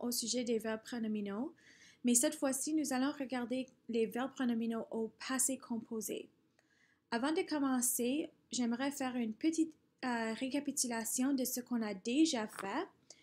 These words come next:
N'oubliez pas qu'on a discuté qu'il y a trois voix en français. Euh, vous devrez à ce point être capable de les nommer. J'espère que vous êtes capable de les nommer.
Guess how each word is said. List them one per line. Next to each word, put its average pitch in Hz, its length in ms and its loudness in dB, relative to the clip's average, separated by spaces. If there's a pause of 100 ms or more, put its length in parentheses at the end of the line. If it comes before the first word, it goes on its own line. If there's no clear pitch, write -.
(260)
N'oubliez 285 360 4
pas 269 280 0
qu'on 262 220 0
a 226 80 2
discuté 247 580 -2
qu'il 233 220 -2
y 233 60 -2
a 214 100 -2
trois 294 400 0
voix 233 500 0
en 220 140 -6
français. - 640 -6 (600)
Euh, 214 180 -2
vous 208 160 -4
devrez 254 400 2
à 226 120 0
ce 262 140 0
point 240 280 0
être 226 160 -2
capable 233 420 -4
de 233 100 0
les 208 220 4
nommer. 202 560 -2
J'espère 214 500 -2
que - 100 -8
vous 226 200 -2
êtes 208 100 -4
capable 208 380 -6
de 214 80 0
les 196 180 -2
nommer. 196 480 -2